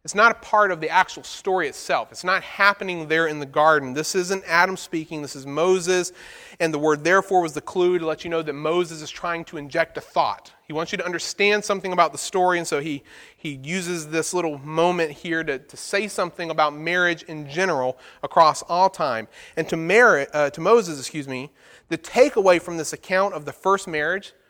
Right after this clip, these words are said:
is that a man should leave his father and mother, hold fast to his wife, the two should become one flesh. Now, in the ancient world, particularly in ancient Israel, male children, boys, men, they never left home.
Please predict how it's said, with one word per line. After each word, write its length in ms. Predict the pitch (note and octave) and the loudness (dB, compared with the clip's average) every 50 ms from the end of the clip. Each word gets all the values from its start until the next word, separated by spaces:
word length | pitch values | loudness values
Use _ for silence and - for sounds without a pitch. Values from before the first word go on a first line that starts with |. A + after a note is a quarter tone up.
| _ _ _ _ _ | _ _ _ _ _
is 60 | D3+ | -4
that 120 | D#3 F#3+ G#3 | 0 0 0
a 40 | G#3+ | 0
man 340 | F#3+ E3+ D#3 D#3+ E3+ F#3+ | 0 0 0 0 0 0
should 180 | F#3+ - G#3+ F#3+ | -2 -4 -8 -8
leave 260 | D#3+ C#3+ C#3+ D#3 D#3+ | -6 -6 -4 -4 -4
his 160 | G3 F3+ - | -6 -8 -10
father 320 | - - C#3 C#3+ D#3 F3+ F3+ | -2 0 2 2 2 0 -2
and 100 | F3 D#3 | -4 -2
mother, 240 | B2+ A#2+ C3+ D3 C#3 | -4 -2 -2 -4 -4
hold 160 | D#3 D#3+ D#3 | -4 -6 -2
fast 320 | - F3 D#3+ D#3+ D#3+ - | 0 0 0 0 0 -4
to 80 | - F#3+ | -8 -10
his 100 | F3 D#3 | -10 -6
wife, 360 | C#3 C3 B2 C3+ C#3+ - - | -4 -2 -2 -2 -2 -6 -12
the 80 | D#3+ D3 | -16 -16
two 400 | - - D3+ C#3+ C3+ C3+ C#3 - _ | -10 -8 -8 -6 -6 -8 -10 -12 _
should 160 | - - E3 | -16 -14 -12
become 440 | D#3 D3+ - - C3 A2+ A2 A2+ A2 | -12 -12 -10 -6 -6 -6 -6 -8 -10
one 200 | A2+ A2+ A2+ A2 | -12 -12 -12 -14
flesh. 560 | - - F#3+ G#3 G3 A#2+ - - - - - _ _ _ _ _ _ _ _ _ _ _ - | -14 -10 -6 -6 -6 -6 -8 -12 -20 -20 -20 _ _ _ _ _ _ _ _ _ _ _ -2
Now, 120 | F3+ F3+ | -2 0
in 100 | F#3 F3+ | 0 -2
the 160 | F3 F3 F3+ G#3+ | -4 -4 0 0
ancient 400 | B3+ C#4 A#3+ - B3 G#3+ E3+ D3 | 0 0 -2 -2 -2 -2 -2 0
world, 380 | C3+ A#2+ A2+ G#2+ A2 A#2 B2+ - _ _ _ _ _ _ _ _ _ _ _ _ _ _ _ _ | 0 0 0 0 -4 -8 -12 -20 _ _ _ _ _ _ _ _ _ _ _ _ _ _ _ _
particularly 640 | - - _ - - D4 C#4+ - C4 G#3+ F#3 E3+ | -20 -20 _ -4 -4 -4 -2 0 0 2 2 2
in 80 | E3 E3 | 0 0
ancient 320 | E3 D#3+ - - D3 C3+ | -2 -4 -4 -10 -10 -4
Israel, 480 | F3 G#3 G3+ D#3+ C#3+ A#2 G2+ F#2 G#2 - _ _ _ _ _ _ _ _ _ _ _ _ _ _ | -2 -2 -2 -2 -6 -8 -8 -10 -12 -18 _ _ _ _ _ _ _ _ _ _ _ _ _ _
male 400 | - C3+ D3 E3+ G#3 A3+ C4 C4 | -12 -4 0 2 4 6 4 4
children, 580 | - - - G#3 G#3 A3+ G3+ G#3 A3+ A3+ G#3+ G3 | 2 -2 -2 0 0 0 -2 -2 -4 -2 -2 -4
boys, 680 | D3+ D#3 E3 F#3 G3 G3+ G3+ G#3+ G#3+ G3+ - - - _ _ | -6 -4 0 0 0 0 0 -2 -6 -10 -12 -16 -18 _ _
men, 460 | C#3+ D3+ E3+ F#3+ G3+ G#3 G#3+ A3 G#3+ _ _ _ _ _ _ _ _ _ - | -8 -4 -2 -2 0 -2 -2 -6 -12 _ _ _ _ _ _ _ _ _ -4
they 140 | F#3+ A3+ | -4 -2
never 280 | A3 G#3 G#3 G#3 G3 F#3 | 0 2 2 2 2 2
left 260 | E3 D3 C#3 - - | -2 -2 -4 -4 -4
home. 180 | D#3 C3+ G#2 | -8 -8 -8